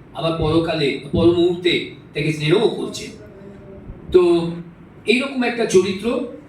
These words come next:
এবং মৃণাল বাবুর সঙ্গে তার যে ব্যক্তিগত সম্পর্ক, আহ, সেটাও খুব ইন্টারেস্টিং। সে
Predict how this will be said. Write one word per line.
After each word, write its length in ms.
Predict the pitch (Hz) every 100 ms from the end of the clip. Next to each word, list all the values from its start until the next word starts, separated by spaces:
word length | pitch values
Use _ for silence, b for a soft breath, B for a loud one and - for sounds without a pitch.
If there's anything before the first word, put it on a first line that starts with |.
| -
এবং 240 | - 190 180
মৃণাল 300 | 180 208 247
বাবুর 200 | 240 240
সঙ্গে 280 | 226 226 226
তার 280 | 180 180 185
যে 80 | 202
ব্যক্তিগত 480 | 170 170 190 190 190 170
সম্পর্ক, 680 | 160 160 190 165 165 143 - - - -
আহ, 280 | - 147 147
সেটাও 320 | 147 170 208
খুব 200 | 214 233
ইন্টারেস্টিং। 600 | 214 208 175 - - - - - - - - -
সে 380 | - 180 175